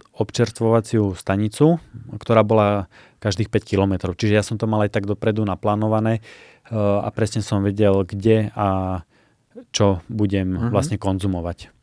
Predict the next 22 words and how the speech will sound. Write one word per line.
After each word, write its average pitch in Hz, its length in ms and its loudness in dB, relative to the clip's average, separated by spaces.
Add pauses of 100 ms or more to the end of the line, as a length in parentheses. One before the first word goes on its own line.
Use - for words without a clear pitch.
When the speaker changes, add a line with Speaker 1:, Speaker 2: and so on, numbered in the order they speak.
Speaker 2:
Mhm. 117 220 -10 (500)
M-, 127 180 -10
môžem 151 280 0
prezradiť, 139 480 2
že 135 100 -6
v - 60 -18
podstate - 340 -8
každých 135 400 -2
tých - 160 -12
päť 123 220 -8
kilometrov 120 500 -6
si 120 160 -12
prijal 117 340 -4
dvadsať 117 340 -4
gramov 117 480 -6 (460)
sacharidov. 135 840 -8
Speaker 1:
Áno. 101 280 -6 (280)
Speaker 2:
Až 113 200 -6
dvadsaťpäť 117 720 -8
v - 180 -16
jednom 117 220 -6
prípade. 131 500 -8